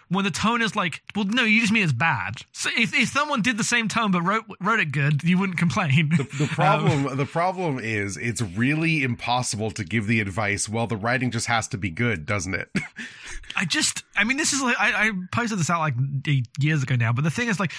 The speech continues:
Speaker 1: ninety percent of writing advice is useless 'cause if you're good at writing, it doesn't matter, and if you're not, it won't help. Um,
Speaker 2: <laughs> Yes.
Speaker 1: which is not a th-, which, like, it comes off as meaner than it is 'cause I mean it as a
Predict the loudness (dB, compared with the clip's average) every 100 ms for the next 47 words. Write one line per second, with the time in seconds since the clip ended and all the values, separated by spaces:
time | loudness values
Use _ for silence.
0 | -12 -2 0 2 0 2 2 2 2 2
1 | 0 -2 -8 -20 -4 0 2 2 2 2
2 | 0 0 0 0 0 2 2 4 2 4
3 | 4 4 2 2 2 2 2 2 2 2
4 | 0 2 0 0 -8 -12 -16 -10 -2 2
5 | 2 4 2 2 -2 -4 -2 -2 -2 -2
6 | -4 -6 -8 -10 -8 -6 -4 0 2 2
7 | 0 -2 -4 -4 -2 0 0 0 -4 0
8 | 0 2 0 2 4 4 2 2 0 0
9 | 2 2 2 0 -2 0 2 2 2 2
10 | 0